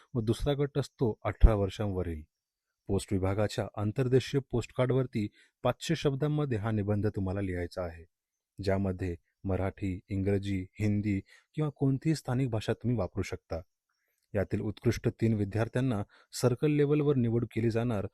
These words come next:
व त्यामध्ये पहिला पारितोषिक असणार आहे पंचवीस हजार रुपयांचं, दुसरं पारितोषिक असणार आहे दहा हजार रुपयांचं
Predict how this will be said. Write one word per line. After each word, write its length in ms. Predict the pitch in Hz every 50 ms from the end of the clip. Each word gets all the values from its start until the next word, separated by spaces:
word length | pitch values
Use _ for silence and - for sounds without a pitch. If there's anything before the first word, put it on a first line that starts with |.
| _ _ _ _ _ _ -
व 40 | 120
त्यामध्ये 580 | - - 113 120 131 135 135 123 104 123 110 101 -
पहिला 260 | - 104 101 107 117 120
पारितोषिक 580 | - 113 110 113 107 117 101 - 120 - -
असणार 300 | 104 - - - 117 113
आहे 180 | 107 98 104 98 - -
पंचवीस 360 | 104 98 - - 110 - - 104
हजार 160 | 95 110 107
रुपयांचं, 580 | 107 110 - - 117 113 113 113 - 98 95 95 - _ - - _ _ -
दुसरं 300 | 113 117 - - 143 147
पारितोषिक 560 | - 131 131 131 - 131 - - 143 - 123
असणार 280 | 110 - - 131 131 127
आहे 140 | 117 101
दहा 320 | 98 101 101 101 104 113 113
हजार 200 | 107 107 113 110
रुपयांचं 600 | 113 107 - 123 120 117 123 120 - - 104